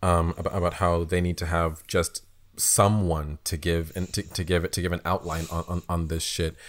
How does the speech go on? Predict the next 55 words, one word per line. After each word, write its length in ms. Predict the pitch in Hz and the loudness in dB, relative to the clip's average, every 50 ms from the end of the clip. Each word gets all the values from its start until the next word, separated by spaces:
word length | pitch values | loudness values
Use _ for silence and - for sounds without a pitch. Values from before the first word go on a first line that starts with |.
| - - - - - - - | -20 -20 -20 -20 -20 0 4
I 120 | 104 107 | 6 6
th-, 200 | 104 - - - - | 6 4 -2 -6 0
and, 180 | - 101 98 98 - | 2 2 2 4 0
and, 120 | 104 95 - - | -2 -2 -2 0
and 120 | 107 104 101 | 0 2 4
so, 160 | - 104 101 - | 4 2 2 4
and, 240 | 104 95 95 87 - | 2 2 2 2 0
and 120 | - 95 92 | 0 0 2
you 100 | 90 90 | 2 2
said, 200 | - - 90 - | 2 2 0 0
and 220 | - 90 87 85 82 | 2 0 0 0 -2
you, 260 | 85 85 85 87 90 - | -2 -2 -2 -2 -2 -2
you 80 | - 92 | 0 2
mentioned 300 | 92 87 - - 87 - | 2 2 0 -2 -4 0
how, 480 | - 87 85 82 82 82 82 80 82 - _ _ - - - - | 2 4 4 6 6 4 4 2 -2 -6 _ _ -10 -8 -6 -2
how 100 | - 98 | 0 0
this 180 | 92 90 87 - | 2 4 2 2
would 80 | 101 87 | 2 0
be 40 | 90 | -2
the 60 | 87 | 0
perfect 300 | - - 98 - 98 - | 0 0 0 0 -2 0
time 240 | - 87 87 85 85 | 2 2 2 2 2
for 120 | - 95 | 0 2
there 120 | 85 90 82 | 2 2 0
to, 80 | - | 0
for 100 | - - | -4 -2
there 120 | 82 90 82 | -2 -2 0
to 60 | 80 | 0
be, 180 | 87 87 85 - - - | 0 -2 -2 -4 -2 -2
like, 160 | 95 85 - | -2 0 0
a, 260 | 85 90 - 95 - | -4 -6 -6 -4 -4
a 40 | 107 | -4
kind 260 | - - 101 98 90 | 0 2 2 4 4
of, 200 | 90 87 85 - - - - - - - - - - - _ _ - | 4 2 2 0 -6 -14 -18 -20 -20 -20 -20 -20 -20 -20 _ _ -2
like, 180 | - 101 92 - - | 0 0 0 2 4
a, 140 | 98 92 90 - - - | 4 4 4 2 -4 -4
s-, 160 | - - - | -2 0 2
like, 160 | 139 131 101 | 2 2 2
so-, 220 | - - 135 127 - 131 | 4 6 6 4 4 2
some 400 | 123 - - 135 135 143 143 139 | 0 4 6 6 6 6 4 2
kind 320 | - - - 120 113 110 98 | 0 0 2 2 2 4 4
of 180 | 98 90 90 | 2 2 4
re-, 120 | 98 95 - | 2 2 4
of 180 | 101 95 85 | 2 2 2
reorganization 600 | 95 92 92 90 87 90 87 82 90 87 85 - 90 | 4 4 4 4 4 2 0 2 2 0 0 0 0
that, 160 | 87 87 - | -2 -2 -2
that's 160 | 92 87 - | -2 -2 0
ha-, 100 | - - | -2 -2
that's 160 | - 98 90 - | -2 -2 0 2
happening 280 | 90 82 - 90 85 | 2 2 2 2 -2
at 80 | 85 - | -2 -2
Lucasfilm. 680 | 87 87 - - 85 - - - 85 82 82 80 80 - - - - - - _ _ | -4 -4 -2 0 -2 -2 0 0 -2 -2 0 -2 -4 -6 -12 -20 -20 -20 -20 _ _
I 140 | - 107 107 | 4 6 6
feel 640 | 104 - - - - 143 151 160 165 160 165 151 - | 4 2 -4 -2 2 4 6 6 6 4 2 -2 -6
that 560 | 101 101 110 107 104 101 98 - - - | 0 4 6 8 8 6 6 2 -4 -12